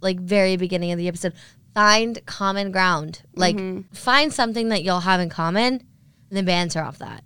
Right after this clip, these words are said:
Speaker 1: And then you can use that forever. Or, like, I'm trying to think of an example. Like, sometimes, oh, there's, like, one guy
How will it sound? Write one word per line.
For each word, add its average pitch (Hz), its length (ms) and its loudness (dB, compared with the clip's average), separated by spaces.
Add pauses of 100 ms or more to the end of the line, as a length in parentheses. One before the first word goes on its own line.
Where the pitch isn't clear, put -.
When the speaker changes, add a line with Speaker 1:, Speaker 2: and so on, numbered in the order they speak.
(140)
Speaker 1:
And 208 120 2
then 226 120 4
you 214 160 0
can 214 180 -2
use 180 260 0
that 175 240 0
forever. 147 560 -6
Or, 190 80 -4
like, 185 260 -2 (480)
I'm 254 100 -4
trying 285 140 0
to 339 80 -4
think 226 180 -2
of 196 60 -2
an 185 80 0
example. 160 540 -4
Like, 190 280 -2 (260)
sometimes, 262 460 0
oh, 208 200 0
there's, 196 180 -2
like, 214 100 -4
one 170 180 -6
guy 170 160 -8